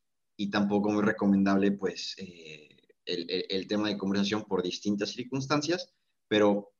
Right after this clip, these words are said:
¿usted es creyente o, o tiene, o, o profesa alguna religión o tiene alguna,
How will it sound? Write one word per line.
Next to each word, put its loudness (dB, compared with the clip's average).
¿usted 2
es 4
creyente 4
o, 6
o 2
tiene, 0
o, 2
o 0
profesa -2
alguna -2
religión 0
o 2
tiene 0
alguna, 0